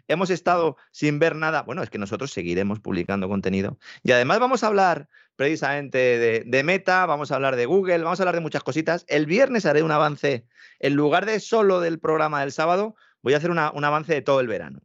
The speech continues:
para que la gente vea un poco el menú que vamos a tener y para ponerle los dientes largos, que lo de cesarvidal punto t v está muy bien, se pueden ustedes también suscribir el veranito y así lo prueban, que tienen todo el contenido, ¿eh? Y luego, oye, pues ya cuando venga septiembre, pues ya deciden ustedes si se quedan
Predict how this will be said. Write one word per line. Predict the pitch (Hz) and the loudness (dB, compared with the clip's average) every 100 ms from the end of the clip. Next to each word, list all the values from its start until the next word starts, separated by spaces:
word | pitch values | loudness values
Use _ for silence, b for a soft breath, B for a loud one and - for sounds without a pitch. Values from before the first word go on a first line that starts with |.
| _ | _
para | - 101 | -6 -6
que | 95 107 | -4 -6
la | 98 | -6
gente | 127 120 | -4 -2
vea | 127 123 | 0 0
un | |
poco | 120 123 | -2 -2
el | 127 | -2
menú | 117 127 | -2 -2
que | 113 | 0
vamos | 117 117 | -2 -2
a | 117 | -4
tener | 110 139 - _ B B | -2 -4 -6 _ B B
y | 120 | -4
para | 120 110 | 0 0
ponerle | 104 113 139 | 2 0 2
los | 147 | 0
dientes | 151 147 | 0 -2
largos, | 147 220 175 113 - | -2 -2 -2 -4 -4
que | - | -4
lo | 95 | 0
de | 92 | 0
cesarvidal | 95 - 139 131 131 | -2 0 0 2 0
punto | 131 127 127 | 0 -2 2
t | |
v | 123 120 | 2 2
está | 123 | 0
muy | 123 120 | -2 0
bien, | 131 | -2
se | 123 | -4
pueden | 101 113 | -2 -2
ustedes | 113 120 117 - _ B B B | 0 0 0 -4 _ B B B
también | 117 120 | 0 0
suscribir | 120 113 - 123 185 175 | 0 -2 0 4 4 4
el | |
veranito | 120 110 120 190 170 202 | 2 0 0 0 0 0
y | 165 110 95 | 0 -4 -4
así | 95 139 | -2 0
lo | 165 | 0
prueban, | 185 220 185 180 | 2 2 0 -2
que | 117 | -6
tienen | 117 117 | -6 -2
todo | 123 | 0
el | 113 | 0
contenido, | 120 110 123 143 117 - b b b b | -2 -2 -2 0 -2 -8 b b b b
¿eh? | 98 127 151 104 | -6 -2 0 -2
Y | |
luego, | 92 87 | 0 2
oye, | 110 131 | 2 0
pues | 87 | -2
ya | 110 107 - - | 0 0 -2 -10
cuando | 92 85 82 | -6 -2 0
venga | 98 98 | 0 -2
septiembre, | 101 92 98 | -2 -2 -2
pues | 104 92 | -2 -2
ya | 90 | -2
deciden | 87 95 | -2 -2
ustedes | 87 101 | 0 -2
si | 98 | -2
se | 95 90 | -4 2
quedan | 110 113 117 | 4 2 0